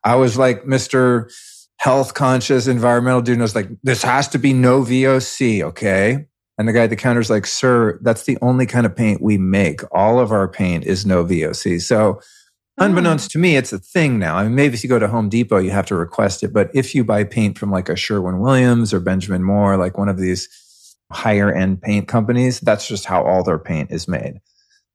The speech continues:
Speaker 1: So I would highly recommend to people that are into the health things, like many listening are, that if you're going to paint anything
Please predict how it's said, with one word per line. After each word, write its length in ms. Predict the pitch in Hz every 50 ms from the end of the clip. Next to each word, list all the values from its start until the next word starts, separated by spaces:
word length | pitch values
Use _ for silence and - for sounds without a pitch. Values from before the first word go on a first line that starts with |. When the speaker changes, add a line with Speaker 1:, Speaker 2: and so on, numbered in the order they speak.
| _ _ _
Speaker 1:
So 400 | - - 107 95 90 85 82 _ _ _ -
I 140 | 92 95 104
would 240 | 101 101 98 90 87 -
highly 320 | - - - 123 143 160 151
recommend 580 | 120 113 98 - - 98 87 87 85 101 107
to 80 | - -
people 380 | 104 - 107 101 101 113 123 127
that 160 | 120 104 95
are 240 | 98 98 95 98 110 - _ -
into 340 | 117 101 98 98 - - 104
the 140 | 98 104
health 440 | 95 - - 90 78 78 - - - -
things, 360 | - 90 101 127 143 135 -
like 280 | - 107 101 98 - - - - -
many 240 | 104 101 101 98 98
listening 460 | 104 104 107 - - - 101 95 92 -
are, 480 | - 127 143 139 143 143 143 139 139 _ _ - - - - - _ _ _ _ _
that 160 | - 110 - -
if 140 | - 123 -
you're 80 | - 117
going 140 | 123 131 123
to 60 | 117
paint 280 | 98 131 135 123 113 90
anything 600 | 123 143 165 156 - 127 113 110 107 104 95